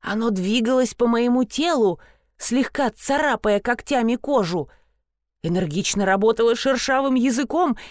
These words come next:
и издавало странный, но совсем не злобный звук,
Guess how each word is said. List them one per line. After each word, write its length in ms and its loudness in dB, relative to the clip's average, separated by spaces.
и 180 2
издавало 500 2
странный, 760 -2
но 180 -2
совсем 540 -4
не 80 0
злобный 560 0
звук, 360 -2